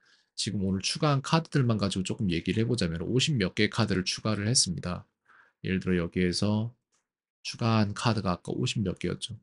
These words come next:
오십팔 개잖아요. 그죠? 네, 여기에서 이걸 보면은 지금 요거구나. 요런 식으로 기본적인 거,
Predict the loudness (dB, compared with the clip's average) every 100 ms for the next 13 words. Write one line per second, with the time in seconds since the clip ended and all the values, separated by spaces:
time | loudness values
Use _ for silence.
0 | -4 -4 -2 0 4 4 2 -2 -6 -6
1 | -8 -8 _ _ _ _ _ _ _ -4
2 | -2 0 2 0 2 2 2 2 2 2
3 | 4 2 0 -8 _ _ -20 _ _ _
4 | _ -10 -8 -2 2 4 4 2 2 2
5 | 2 2 2 0 -6 _ _ _ _ 2
6 | 6 6 6 4 4 4 2 -2 _ _
7 | _ _ -20 2 6 8 10 8 6 0
8 | 0 0 -2